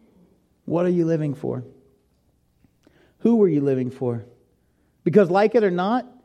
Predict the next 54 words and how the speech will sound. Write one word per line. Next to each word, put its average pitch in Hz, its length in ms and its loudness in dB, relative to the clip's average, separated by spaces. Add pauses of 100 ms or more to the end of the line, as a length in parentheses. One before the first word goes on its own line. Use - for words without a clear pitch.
(480)
that's 180 260 -6
also 170 520 0
who 196 440 0 (240)
or 147 200 2
what 143 480 -2
you'll 135 200 0
die 135 240 -4
for. 113 320 -10 (1400)
Jesus 185 360 -4
Christ 139 440 -4
came 156 240 -2
to 151 100 -4
this 147 240 0
earth. 123 320 -6 (960)
He 151 80 0
made 160 200 4
a 165 60 4
way 175 200 4
for 170 160 -4
you 170 200 2
and 165 100 0
I 165 140 0
to 151 100 2
live 156 260 0
with 156 140 0
him 160 160 -2
forever 147 480 0
in 131 120 -4
heaven. 127 420 -6 (880)
And 139 140 0
many 196 200 4
of 202 80 2
us 185 140 -2
in 185 100 2
this 170 180 -4
room 170 260 0
have 131 140 -4
stood 190 220 0
up 180 140 2
and 165 100 -6
said, 147 380 0 (320)
"I 180 200 2
believe 180 420 2
that 139 100 -6
Jesus 160 380 -4
is 156 140 -4
the 160 60 -4
Christ, 151 440 -4
the 135 80 -6
Son 175 320 -2
of 160 80 2
the 160 60 4
living 151 240 2
God." 139 340 -2